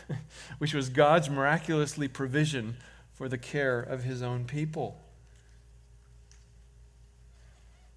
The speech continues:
Well, in response to their idolatry and their obstinate hearts, the Lord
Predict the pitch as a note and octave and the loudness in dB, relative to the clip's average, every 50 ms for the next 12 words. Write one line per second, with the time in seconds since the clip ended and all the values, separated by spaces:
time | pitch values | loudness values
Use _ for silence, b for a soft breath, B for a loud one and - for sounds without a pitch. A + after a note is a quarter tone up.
0 | - - - - - - D#3 C#3+ C#3+ C#3+ C#3+ C#3+ C#3+ C#3+ - - F3 E3 E3+ D#3+ | -20 -18 -18 -18 -4 2 4 6 6 6 4 2 0 0 0 2 2 2 2 0
1 | D#3 - D3+ C#3 C3+ C3 C3+ C3 C#3 C3+ C#3+ C#3+ C#3+ D3+ D3+ D#3 - E3 E3 D#3 | -2 -2 0 2 2 2 2 2 0 2 4 4 4 4 2 0 -2 -2 0 0
2 | D#3 D3+ C#3 C3+ C3+ B2+ B2+ C3 C3+ C#3+ D3 D3 - D#3 C#3 C3 B2 C3 A#2+ - | 2 2 2 0 0 0 0 0 -2 -2 -2 -2 -4 -6 -4 -4 -6 -8 -4 2
3 | D3+ D3 C#3+ C#3 C3 - - C3+ C3+ D3 D3+ D#3 D3+ D3+ | 4 4 4 4 0 -2 -4 0 2 6 6 6 6 4